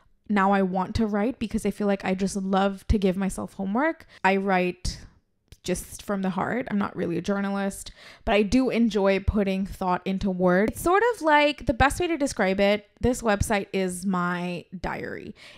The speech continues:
It is the internal workings of my brain and my life experiences that I am trying to eventually monetize, but we'll get there at some point. For right now, it is just a bunch of content.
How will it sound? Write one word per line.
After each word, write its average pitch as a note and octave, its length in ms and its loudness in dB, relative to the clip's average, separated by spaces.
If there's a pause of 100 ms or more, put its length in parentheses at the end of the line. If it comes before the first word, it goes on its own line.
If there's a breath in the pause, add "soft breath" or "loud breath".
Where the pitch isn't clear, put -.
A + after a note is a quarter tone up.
It A#3 80 -2
is C4 100 2
the C#4 200 0
internal C4+ 520 0
workings F#3 600 -2
of - 220 -6
my F#3+ 220 0
brain F3 580 -4
and F#3 180 -4
my F3+ 180 -6
life A#3 260 -2
experiences - 760 -10 (360 loud breath)
that A3 120 6
I A3 100 6
am D4 380 2
trying B3 320 -2
to A#3+ 200 2
eventually G3 500 0
monetize, D4 580 -2
but D#4 120 -4
we'll F4+ 180 0
get G4 280 -2
there F#4 300 2 (400 loud breath)
at G#3 160 -4
some G3+ 180 -10
point. - 360 -4 (220 soft breath)
For F4 300 2
right E4+ 180 6
now, C4 360 2
it A3 100 0
is A3+ 120 -2
just - 180 -8
a G#3 40 -8
bunch G#3 220 -4
of G3 300 -8 (140)
content. - 580 -12